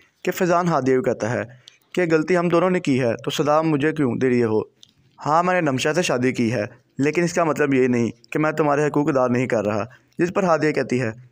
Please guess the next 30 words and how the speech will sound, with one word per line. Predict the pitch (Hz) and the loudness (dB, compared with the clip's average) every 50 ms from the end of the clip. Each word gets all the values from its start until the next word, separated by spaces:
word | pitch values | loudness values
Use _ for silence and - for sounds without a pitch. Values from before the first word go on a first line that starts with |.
| _ - | _ -2
कि | 175 | 0
आपने | 175 170 175 190 190 | 0 0 0 0 0
मुझे | 175 175 196 208 | 2 2 2 2
धोखा | 156 147 - - 139 139 | 2 0 2 2 0 2
देकर | 135 135 135 - 160 165 | 2 0 0 2 0 0
उससे | 156 160 170 | 0 -2 -2
शादी | - 156 131 123 131 127 | -2 -2 0 0 -2 -2
की | - 127 120 | 0 -2 -2
है, | 135 120 110 117 - _ _ _ _ _ _ _ _ _ - | 0 -2 -4 -6 -10 _ _ _ _ _ _ _ _ _ -4
जिस | - 156 196 | -2 -2 0
पर | 196 - 208 | 0 -2 -2
फैज़ान | - 185 165 139 139 131 127 | 0 0 0 2 0 0 0
कहता | 120 131 117 - 113 123 | 0 -2 -2 -2 -2 -2
है | 127 104 107 113 - - - _ _ - | -2 -4 -4 -8 -12 -20 -20 _ _ -4
कि | 151 156 | -2 0
हादिया | 156 151 151 143 170 175 | 0 0 0 2 2 2
मुझे | 165 160 147 151 170 | 2 2 0 0 0
चुप | 165 165 156 147 | 0 -2 -2 0
ही | 156 151 | 0 0
रहने | 139 131 120 120 117 | 0 0 0 0 0
दो, | 110 110 101 101 - - - _ _ _ _ - | 0 0 -2 -2 -6 -12 -20 _ _ _ _ -4
अगर | 147 156 165 | -2 -2 0
मैं | 165 165 160 | 0 0 0
इस | 151 147 | 0 0
बच्चे | 139 127 - 143 | -2 0 0 -2
की | 139 147 | -2 -2
सच्चाई | 147 139 139 131 135 | -2 0 0 0 0
सबको | - 139 131 127 - | -2 -4 -4 -2 -4
बता | 139 131 117 120 113 | -4 -2 0 0 0
दूँ | 104 107 104 | 0 0 -2